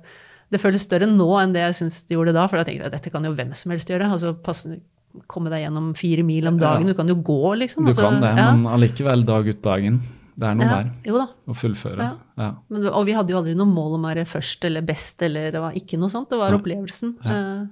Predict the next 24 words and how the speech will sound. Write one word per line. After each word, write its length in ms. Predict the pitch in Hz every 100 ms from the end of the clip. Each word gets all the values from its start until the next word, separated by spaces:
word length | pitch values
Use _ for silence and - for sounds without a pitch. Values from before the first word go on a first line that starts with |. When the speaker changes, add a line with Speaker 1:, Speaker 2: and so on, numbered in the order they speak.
| - _ _ _
Speaker 2:
Jeg 140 | - 120
kjenner 220 | 170 123
jeg 40 |
Speaker 1:
altså 80 | 107
Speaker 2:
blir 80 | 107
tiltrukket 460 | - 95 98 92 -
av 80 | 95
den 200 | 92 92
opplevelsen. 460 | 98 85 87 -
Jeg 80 | 107
Speaker 1:
Mm, 20 | 240
Speaker 2:
tenker 240 | 98 95
sånn, 200 | 90 87
Speaker 1:
ja. 120 | 85 226
Speaker 2:
ja. 480 | 110 98 - _ - - - _ _
Bare 200 | 107 98
å 40 |
være 420 | 95 95 85 85 85 87 92 - - - -
på 100 | -
Speaker 1:
Lage 80 | 208
Speaker 2:
tur, 220 | 190 185
Speaker 1:
et 180 | 185 113
sånt 80 | 127
Speaker 2:
liksom. 200 | 123